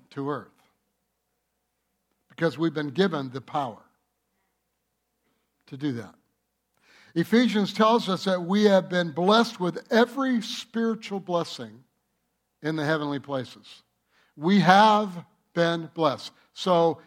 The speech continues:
if we have, then it's now. So all of us who are born again have been blessed by all. And here's another question, then why don't we have them?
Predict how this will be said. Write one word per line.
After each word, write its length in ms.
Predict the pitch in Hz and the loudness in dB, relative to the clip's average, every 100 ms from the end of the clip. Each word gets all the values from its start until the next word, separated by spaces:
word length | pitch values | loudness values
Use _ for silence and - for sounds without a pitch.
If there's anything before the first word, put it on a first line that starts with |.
| - | -10
if 140 | 156 | -4
we 180 | 175 156 | 0 4
have, 420 | 214 180 156 151 | 6 6 4 0
then 140 | 165 156 | -4 -4
it's 200 | 160 202 | -6 -2
now. 340 | 208 135 95 _ _ _ _ _ _ _ _ _ _ _ _ _ _ _ _ _ _ _ _ _ _ | -2 -2 -6 _ _ _ _ _ _ _ _ _ _ _ _ _ _ _ _ _ _ _ _ _ _
So 180 | - 208 | -4 -2
all 360 | 208 226 277 285 | 4 6 8 6
of 120 | 190 | 6
us 280 | 175 202 - | 4 2 0
who 160 | 202 | 0
are 80 | 190 | 2
born 280 | 156 202 247 | 4 6 6
again 420 | 233 190 147 156 | 2 0 0 0
have 240 | 175 190 190 | 2 2 2
been 200 | 190 170 | -2 0
blessed 520 | 185 208 233 - - | 2 4 4 0 2
by 200 | 180 180 | 4 6
all. 680 | 214 208 139 180 - _ _ _ _ _ _ _ - | 6 4 2 -2 -10 _ _ _ _ _ _ _ 0
And 240 | 175 185 | 2 4
here's 320 | 180 175 175 196 | 4 2 0 -2
another 260 | 180 190 | 0 -2
question, 460 | 190 240 240 190 170 | 2 4 4 0 -4
then 140 | 175 | 2
why 160 | 196 202 | 6 6
don't 120 | 220 | 4
we 120 | 220 | 4
have 240 | 214 196 156 | 4 4 0
them? 240 | 143 | -6